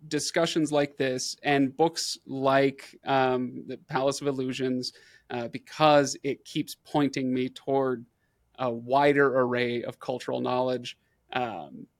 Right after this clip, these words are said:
and, and I, I hope other people take advantage of those little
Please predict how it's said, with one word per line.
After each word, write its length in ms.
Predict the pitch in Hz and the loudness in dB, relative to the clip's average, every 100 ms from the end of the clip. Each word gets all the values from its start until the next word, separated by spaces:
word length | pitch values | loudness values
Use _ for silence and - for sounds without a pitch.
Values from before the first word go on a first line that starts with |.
| _ - | _ 2
and, 560 | 131 127 123 127 127 - - _ _ _ _ | 4 4 0 -2 -4 -10 -12 _ _ _ _
and 680 | 139 139 76 85 - 156 208 | -12 -10 -12 -14 -14 -8 -4
I, 120 | 208 165 | -4 0
I 100 | 185 | 2
hope 340 | 233 254 _ - | 2 -2 _ 0
other 180 | 175 156 | 2 0
people 480 | - 143 139 127 _ | -4 -4 -2 -2 _
take 240 | 147 143 | 0 2
advantage 520 | 135 120 127 127 123 127 | 0 2 2 2 0 -4
of 180 | 117 | -2
those 360 | 131 127 123 120 | 0 0 0 -4
little 260 | 131 104 | -6 -6